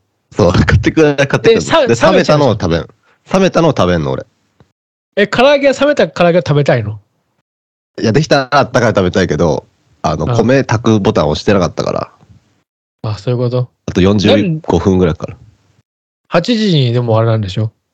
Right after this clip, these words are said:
Speaker 2: 唐揚げ屋閉まるんでしょ？
Speaker 1: うん、そう。そう。だから買わない、買うだけ買わないと。
Speaker 2: じゃあ別にいつでもいいじゃん。え、だって家近いんでしょ？いつでも買えるんでしょ？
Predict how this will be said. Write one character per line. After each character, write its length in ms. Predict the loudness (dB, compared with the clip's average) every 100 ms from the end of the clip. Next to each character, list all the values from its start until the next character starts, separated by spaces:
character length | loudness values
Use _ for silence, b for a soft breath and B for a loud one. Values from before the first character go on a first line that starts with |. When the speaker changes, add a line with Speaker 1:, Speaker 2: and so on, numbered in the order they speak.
| -6
Speaker 2:
唐 120 | 0
揚 180 | 2 2
げ 80 | 2
屋 80 | 0
閉 140 | 0
ま 80 | 0
る 100 | 0
ん 60 |
で 80 | -4
し 80 | -4
ょ？ 40 |
Speaker 1:
う 20 | -2
ん、 40 |
そ 300 | -2 -2 -8 _ _ _ _ -12
う。 60 | -4
そ 260 | -2 -2
う。 20 | -2
だ 100 | -2
か 100 | 0
ら 60 |
買 140 | 0 2
わ 60 |
な 120 | 2
い、 20 | 0
買 180 | 0
う 80 | 2
だ 80 | 0
け 80 | 0
買 120 | 0
わ 40 |
な 100 | 2
い 80 | 0
と。 160 | -2 -4 -6 -18 -20 -20 _ -2
Speaker 2:
じ 100 | 0
ゃ 20 | 2
あ 20 |
別 180 | 0 0
に 80 |
い 40 | -2
つ 120 | 0
で 100 | 2
も 120 | 2
い 40 | 0
い 20 |
じ 80 | 0
ゃ 40 |
ん。 60 | 0
え、 60 |
だ 80 | 0
っ 40 |
て 100 | 2
家 180 | 2 2
近 240 | 0 0 0
い 60 |
ん 20 |
で 60 | 0
し 80 | -4
ょ？ 40 |
い 60 | -4
つ 100 | 0
で 60 |
も 100 | 0
買 140 | 2 0
え 40 |
る 60 | 0
ん 40 |
で 20 |
し 100 |
ょ？ 60 | -4